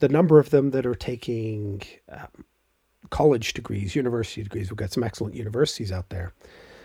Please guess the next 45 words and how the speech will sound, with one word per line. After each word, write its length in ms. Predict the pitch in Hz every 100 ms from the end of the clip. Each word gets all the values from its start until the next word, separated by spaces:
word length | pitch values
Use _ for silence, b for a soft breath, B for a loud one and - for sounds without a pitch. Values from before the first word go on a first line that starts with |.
| b b -
But 180 | 123
yeah, 300 | 127 147 156
you 160 | 147 135
kind 240 | - 220
of 60 | 196
look 260 | 131 147 151
at 60 |
it 240 | 139 107 123
and 120 | 104
you 120 | 104
kind 240 | - 135
of, 180 | 135 113 -
you 80 | 139
know, 80 |
maybe, 480 | 135 156 165 165 147 b b b b
maybe 300 | 139 175 185
that 380 | 151 131 135 -
kind 220 | - 143
of 60 | 127
career 420 | 147 131 127 127
is 160 | 110 110
good 400 | - 120 113 - _ -
as 100 | 113
a 60 |
temporary 340 | 110 131 135 127
thing 300 | 123 117 110
while 140 | 107
you're 100 | 98
doing 160 | 113 98
a 40 |
part-time 600 | - 113 - 117 113 110
study. 440 | - - 110 196 - b b b b b -
But 120 | 160
yeah, 160 | 226 220
I, 220 | 160 143 -
I 120 | 165
kind 200 | - 208
of 60 | 175
agree. 280 | 156 101
I, 520 | 92 101 104 104 107 110
uh, 240 | 104 - - - 131
did 220 | 143 135
not 420 | 143 139 147 - -
go, 400 | 120 120 120 -
well, 200 | 127